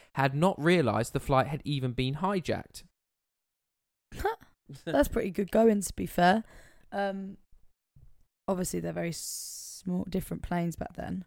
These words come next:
Speaker 1: Mm, o-, obviously, Cooper clearly didn't want to cause a panic,
Speaker 2: Yeah.
Speaker 1: so quite polite of him to spare the majority of
Speaker 2: No,
Speaker 1: everyone
Speaker 2: but I
Speaker 1: aboard.
Speaker 2: mean, it's, it's good going 'cause obviously they've, like, diverted.
Speaker 1: Yeah.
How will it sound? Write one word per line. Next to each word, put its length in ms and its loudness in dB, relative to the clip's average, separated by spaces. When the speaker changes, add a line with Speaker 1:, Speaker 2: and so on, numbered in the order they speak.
Speaker 1:
Mm, 160 -6
o-, 40 2
obviously, 320 0
Cooper 360 -2
clearly 360 0
didn't 240 -4
want 200 -6
to 140 -8
cause 340 -2
a 40 -6
panic, 380 -2
Speaker 2:
Yeah. 320 6
Speaker 1:
so 120 -4
quite 200 2
polite 360 -2
of 80 -10
him 240 -4
to 100 -12
spare 420 0
the 140 -6
majority 640 0
of 100 -4
Speaker 2:
No, 100 -6
Speaker 1:
everyone 240 0
Speaker 2:
but 160 6
I 60 2
Speaker 1:
aboard. 80 6
Speaker 2:
mean, 200 2
it's, 260 -6
it's 180 -4
good 180 -4
going 240 2
'cause 120 -8
obviously 280 -4
they've, 280 0
like, 240 2
diverted. 880 2
Speaker 1:
Yeah. 340 4